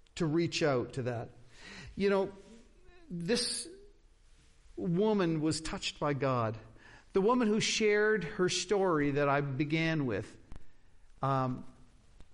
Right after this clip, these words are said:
came to a place of recognizing that only God could fill what she was on a quest to fill. And, and thank goodness for her. Her life was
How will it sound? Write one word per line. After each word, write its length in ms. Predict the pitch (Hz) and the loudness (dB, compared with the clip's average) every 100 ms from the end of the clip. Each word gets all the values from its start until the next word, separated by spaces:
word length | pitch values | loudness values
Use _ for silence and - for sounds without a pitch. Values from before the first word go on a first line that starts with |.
| - | -8
came 500 | - 202 202 208 196 | -2 2 2 2 0
to 260 | - 165 | 2 4
a 60 | 160 | 4
place 580 | 160 - 175 180 180 165 | 0 0 2 2 0 0
of 200 | 143 135 | 0 2
recognizing 840 | 165 165 185 151 151 151 147 151 | 0 0 -4 -2 0 0 -2 -2
that 140 | 143 135 | -2 -2
only 280 | 147 147 | -2 -2
God 380 | 139 139 131 131 - | -2 0 0 -2 -6
could 120 | 123 | -10
fill 400 | - 156 135 120 | -6 -2 0 0
what 220 | 120 139 | -2 -4
she 160 | - 151 | -4 -2
was 180 | 139 | -2
on 160 | 123 131 | -4 -4
a 40 | |
quest 400 | 123 - 135 - | -6 -6 -6 -6
to 60 | 139 | -12
fill. 380 | - 90 76 82 - - - - - - - - | -8 -6 -6 -10 -16 -20 -20 -20 -20 -20 -20 -6
And, 220 | 143 156 | -6 -4
and 520 | - 143 143 151 - - - | -2 -2 -2 -4 -10 -10 -2
thank 320 | 175 160 - | -2 -2 -2
goodness 440 | 165 156 139 131 | 0 2 0 -2
for 260 | - 165 143 | -4 -2 -2
her. 460 | 156 120 147 117 - - | 0 -4 -4 -12 -14 -20
Her 260 | - 165 156 | -2 0 2
life 420 | 147 147 147 - | 4 2 0 -4
was 300 | 143 139 | -4 -4